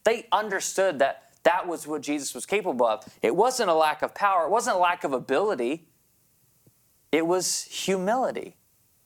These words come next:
It was submission to the Father's will. Even for Jesus, the Son of Man, he had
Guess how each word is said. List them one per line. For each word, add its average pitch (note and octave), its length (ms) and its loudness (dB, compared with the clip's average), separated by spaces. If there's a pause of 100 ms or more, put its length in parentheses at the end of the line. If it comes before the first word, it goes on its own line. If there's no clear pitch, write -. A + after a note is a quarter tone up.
(1120)
It D#3 60 0
was D#3+ 120 -2
submission F#3+ 640 0
to F#3 60 2
the D3 80 2
Father's E3+ 540 0
will. D#3 300 2
Even A#3 360 -2
for G#3+ 200 0
Jesus, C#3 720 -4 (460)
the C#3 100 0
Son A3+ 380 0
of F3+ 140 -4
Man, D3+ 340 0
he A#3+ 200 0
had A3+ 500 0